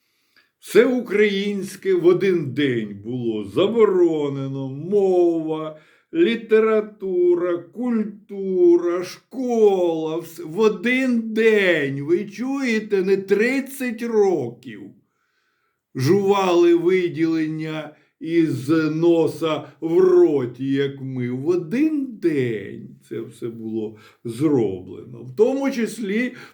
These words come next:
зараз в них уже кадетські класи, так. Вони вже з українських дітей будуть го-, готувати, е, так би мовити,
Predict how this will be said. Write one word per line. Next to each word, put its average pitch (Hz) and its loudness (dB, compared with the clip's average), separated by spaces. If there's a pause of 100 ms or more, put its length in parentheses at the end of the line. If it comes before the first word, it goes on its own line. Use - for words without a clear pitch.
(120)
зараз 208 0
в 170 -4
них 233 -4
уже 208 0 (320)
кадетські 202 0
класи, 151 -6 (180)
так. - -16 (160)
Вони 247 0
вже 233 2 (240)
з 156 -2
українських 214 0
дітей 208 -2
будуть 214 -2
го-, 180 2 (240)
готувати, 202 0 (220)
е, 156 0
так 156 -4
би 185 2
мовити, 190 2